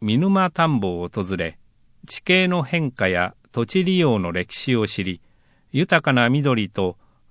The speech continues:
通船堀や古民家などの文化財を楽しみます。日時、十一月十九日火曜、午前十時から午後三時。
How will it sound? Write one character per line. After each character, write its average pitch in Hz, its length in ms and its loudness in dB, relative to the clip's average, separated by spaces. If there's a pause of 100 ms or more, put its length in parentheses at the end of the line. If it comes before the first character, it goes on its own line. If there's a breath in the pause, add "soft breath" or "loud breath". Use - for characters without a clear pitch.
通 170 240 -2
船 156 340 0
堀 135 280 0
や 117 240 2 (200)
古 120 140 0
民 180 220 0
家 135 120 0
な 110 140 2
ど 92 120 -2
の 90 260 -6
文 113 260 -2
化 160 160 0
財 107 240 0
を 139 80 -4
楽 92 240 -4
し - 140 -10
み 80 120 -8
ま 80 120 -14
す。 - 260 -16 (1900)
日 160 320 0
時、 92 240 -6 (240)
十 135 300 0
一 175 220 -2
月 165 260 0
十 175 280 0
九 - 100 -2
日 101 280 -2
火 104 200 0
曜、 104 340 0 (420)
午 175 140 0
前 180 220 2
十 175 240 0
時 113 140 -2
か 87 120 0
ら 98 260 0
午 147 160 -2
後 127 140 0
三 110 340 0
時。 87 160 -14